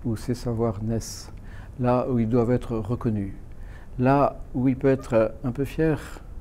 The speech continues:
de lui, fier de ses parents, fier de ses enfants, fier de ses amis, fier des, des patrimoines auxquels il participe.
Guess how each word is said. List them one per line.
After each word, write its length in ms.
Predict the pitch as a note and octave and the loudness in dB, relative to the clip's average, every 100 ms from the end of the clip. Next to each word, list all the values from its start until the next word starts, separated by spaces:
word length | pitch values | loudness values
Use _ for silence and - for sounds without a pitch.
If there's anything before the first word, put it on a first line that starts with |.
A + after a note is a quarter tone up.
| - | -12
de 200 | D3+ A#2 | -6 2
lui, 360 | B2+ A#2+ C3 B2 | 4 6 4 4
fier 260 | - C#3 B2 | 0 2 2
de 60 | |
ses 180 | A2+ B2 | 2 -2
parents, 320 | A#2 G#2 G#2+ | 0 0 0
fier 220 | G#2 A#2+ | 0 0
de 80 | A#2 | 0
ses 220 | G#2+ A#2 | 0 -2
enfants, 340 | A2+ - A2 G#2+ | -2 -2 -4 -4
fier 240 | - A#2+ | -2 0
de 80 | A2+ | 0
ses 240 | A2 A2+ | -2 -2
amis, 220 | A2+ A2+ A2 - - - | 2 0 -2 -6 -14 -14
fier 300 | - C#3+ D3 | 4 8 8
des, 300 | C3 C3 B2+ - - - - | 10 8 6 0 -12 -12 -2
des 160 | A#2 | 0
patrimoines 580 | A2+ C#3+ - C#3 C#3 B2 | 2 0 2 4 6 6
auxquels 400 | A2+ - B2 G#2+ | 4 2 2 4
il 120 | G#2 | 2
participe. 600 | - A2 - G2+ - - | 0 -6 -4 -8 -8 -12